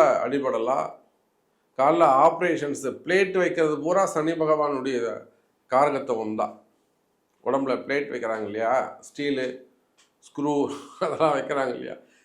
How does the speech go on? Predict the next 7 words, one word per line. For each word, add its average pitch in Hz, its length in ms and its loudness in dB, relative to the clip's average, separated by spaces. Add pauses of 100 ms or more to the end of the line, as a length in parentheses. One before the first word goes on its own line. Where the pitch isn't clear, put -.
(120)
இது 131 100 -2
எல்லாமே 175 480 2 (100)
சனி 160 260 -2
பகவானுடைய 143 520 -4 (120)
காரகத்துவம் 107 680 -6
தான். - 160 -16 (520)
அப்போ 160 160 6